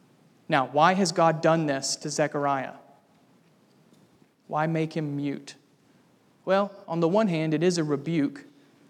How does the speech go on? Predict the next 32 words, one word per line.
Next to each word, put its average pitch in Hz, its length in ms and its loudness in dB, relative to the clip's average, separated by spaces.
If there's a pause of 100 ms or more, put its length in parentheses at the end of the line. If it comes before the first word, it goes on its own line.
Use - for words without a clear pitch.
Zechariah 170 580 2
should 196 280 2
have 165 240 -2
believed 156 480 0
Gabriel's 156 540 0
message 170 440 -4
because - 300 -4
it 180 140 0
came 175 260 -4
from 139 240 -6
God. 139 420 -2 (560)
He 151 60 -10
should 190 180 2
have 156 100 0
believed, 147 500 -2 (420)
and 147 120 -2
God 160 220 6
is 156 100 0
always 160 400 2
trustworthy. 139 540 -2 (300)
So, 175 280 4 (340)
on 170 120 0
the 170 80 2
one 196 220 4
hand, 156 240 -2
this 156 160 -4
is 165 120 2
a 160 60 -2
rebuke 156 560 -2 (260)
to 156 100 -8
the 147 100 -4
priest. - 500 -6